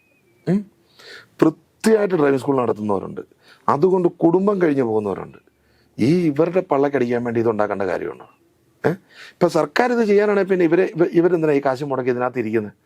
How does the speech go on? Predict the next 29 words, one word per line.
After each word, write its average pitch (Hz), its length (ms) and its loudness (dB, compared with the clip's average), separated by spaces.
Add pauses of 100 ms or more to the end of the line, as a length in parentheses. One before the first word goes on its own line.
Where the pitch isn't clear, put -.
(480)
ഇപ്പം 165 160 2
ഞാൻ 147 260 0
ചോദിക്കുന്ന 156 300 4
രാജേഷ്, 139 420 2
രാജേഷ് 170 340 0
ഒരു 143 120 -2 (100)
തൊഴിൽ 117 200 0
ചെയ്യുന്നു, 87 300 -4 (580)
പത്ത് 123 240 -2
വർഷമായിട്ടോ 98 420 -2
പതിനഞ്ച് 127 300 -2
വർഷമായിട്ടോ 113 340 -2
ഇരുപത് 131 180 0
വർഷമായിട്ടോ 113 320 -4 (480)
രാജേഷ് 147 420 0
ആ 131 140 0 (340)
ഒരു 160 120 0 (120)
വരുമാനത്തിൽ 127 640 -2
നിന്നാണ് 101 260 -6 (120)
മകളെ 104 320 -2
പഠിപ്പിക്കുന്നത്, 92 540 -6 (120)
മകനെ 110 300 0
പഠിപ്പിക്കുന്നത്, 90 460 -4 (440)
പെമ്പർ 120 300 0
നവതിക്ക് 113 340 0
ഡ്രസ്സ് 95 260 0
മേടിക്കുന്നത്, 92 500 -4
പിള്ളേർക്ക് 131 340 0
ഡ്രസ്സ്, 107 220 -2